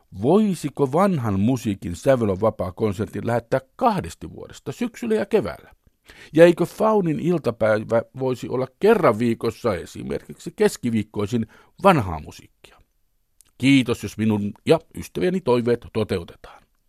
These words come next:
No kiitoksia ideasta, miksipä ei, täytyy pohtia toimituksen kanssa. Ainakin tuo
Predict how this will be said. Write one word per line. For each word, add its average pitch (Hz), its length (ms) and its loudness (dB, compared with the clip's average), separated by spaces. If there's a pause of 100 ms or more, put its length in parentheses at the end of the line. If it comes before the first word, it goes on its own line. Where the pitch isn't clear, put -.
(440)
No 226 100 -4
kiitoksia 190 480 -2
ideasta, 110 460 0
miksipä - 400 -6
ei, 104 380 -2
täytyy 113 800 -6
pohtia - 400 -6
toimituksen 143 580 -2
kanssa. 110 360 -2 (260)
Ainakin 127 420 0
tuo 127 240 0